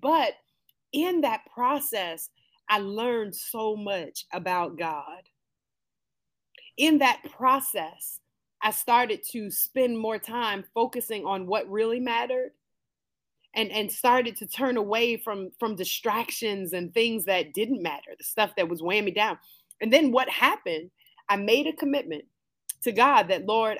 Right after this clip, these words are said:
I want to be in your will." Right? Above all, I wanna be where you can get the most use out of me. I want to be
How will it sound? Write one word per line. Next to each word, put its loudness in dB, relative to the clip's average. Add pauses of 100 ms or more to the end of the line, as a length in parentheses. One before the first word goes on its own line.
I 6
want -2
to -4
be -6 (1700)
in 0
your 2
will." -4 (1500)
Right? 2
Above 2
all, 4
I -2
wanna -4
be -6
where 2
you -8
can -6
get 0
the -2
most -2
use -4
out 4
of -2
me. -4
I -2
want -4
to -10
be -8